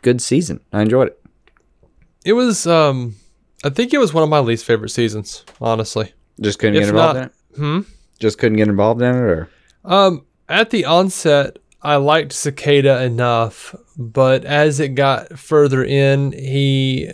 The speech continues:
Speaker 2: just kept doing more and more of the Christian Bale Batman voice. <laughs>
Speaker 1: Cicada was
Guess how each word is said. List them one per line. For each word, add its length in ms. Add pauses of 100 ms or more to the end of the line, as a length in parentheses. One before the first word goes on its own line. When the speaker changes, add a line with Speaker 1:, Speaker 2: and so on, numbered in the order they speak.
(640)
Speaker 2:
just 240
kept 240
doing 260
more 320
and 100
more 200
of 80
the 80
Christian 400
Bale 180
Batman 440
voice. 500 (420)
<laughs> 60 (840)
Speaker 1:
Cicada 440
was 520